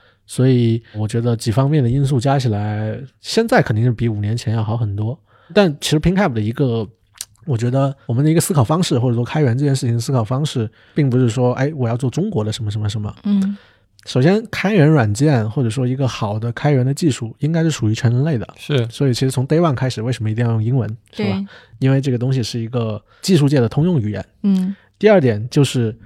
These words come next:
Speaker 1: 如果你要去把这个东西作为你的战略，或者说你的基因的一部分，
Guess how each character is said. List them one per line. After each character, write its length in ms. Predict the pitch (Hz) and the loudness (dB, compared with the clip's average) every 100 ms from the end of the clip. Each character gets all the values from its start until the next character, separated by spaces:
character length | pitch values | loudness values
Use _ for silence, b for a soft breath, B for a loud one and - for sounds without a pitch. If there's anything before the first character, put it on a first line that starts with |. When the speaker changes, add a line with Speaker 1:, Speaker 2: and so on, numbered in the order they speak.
| b | b
Speaker 1:
如 240 | 131 226 | 6 6
果 220 | 220 143 | 8 6
你 160 | 120 110 | 4 0
要 260 | 120 135 120 | 2 2 2
去 420 | - - 123 117 - | -2 -2 0 -2 -4
把 180 | 117 107 | -6 -4
这 120 | 127 | -4
个 60 | |
东 140 | 123 147 | 0 0
西 100 | 135 | 0
作 200 | - 123 | 0 0
为 120 | 131 | 2
你 140 | 113 | -2
的 120 | 104 110 | -4 -6
战 320 | - 185 139 110 | -2 2 2 2
略， 200 | 113 107 | -2 -4
或 160 | - | -2
者 80 | 120 | -2
说 160 | 107 123 | 0 0
你 140 | 107 | 0
的 100 | 107 | -2
基 260 | 110 135 151 | -4 -2 2
因 140 | 175 | 2
的 120 | 175 113 | 2 0
一 120 | 113 | 0
部 200 | 196 175 | 0 0
分， 200 | - | 0